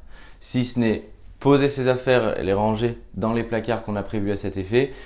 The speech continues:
et ensuite, il va pouvoir payer son loyer à vous qui êtes propriétaire et investisseur. C'est la même logique dans cette chambre, juste derrière la caméra, il y aura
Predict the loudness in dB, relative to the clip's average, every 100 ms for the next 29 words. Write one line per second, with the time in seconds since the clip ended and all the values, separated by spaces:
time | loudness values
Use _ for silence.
0 | -6 0 0 0 -2 0 0 2 2 2
1 | 0 -2 0 2 2 -2 -6 -10 -2 2
2 | 4 4 2 4 6 6 4 2 -2 -2
3 | -2 -4 -16 -6 -2 -2 0 -6 -2 -4
4 | -2 -2 -4 -4 -2 -2 -4 -6 -10 -10
5 | -12 -14 -20 -10 0 4 6 6 6 6
6 | 4 2 0 -2 -2 -2 2 2 2 0
7 | -2 -2 -2 -2 0 -2 -2 -2 2 2
8 | 4 2 0 0 0 2 4 2 2 0
9 | -2